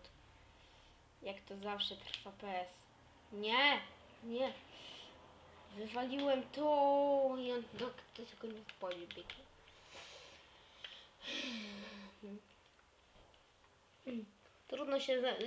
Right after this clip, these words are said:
tro-, tro-, trochę gra, ale dobra, dobra.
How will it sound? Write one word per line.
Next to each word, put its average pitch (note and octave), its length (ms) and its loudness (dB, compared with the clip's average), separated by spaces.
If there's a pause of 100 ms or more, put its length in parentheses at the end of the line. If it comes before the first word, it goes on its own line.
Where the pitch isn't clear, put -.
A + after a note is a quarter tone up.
(240)
tro-, A3+ 140 -2 (100)
tro-, A3 180 -2
trochę B3 280 -4
gra, A3 400 2 (840)
ale F#3+ 260 -2
dobra, F#3+ 520 -2
dobra. F#3 340 -4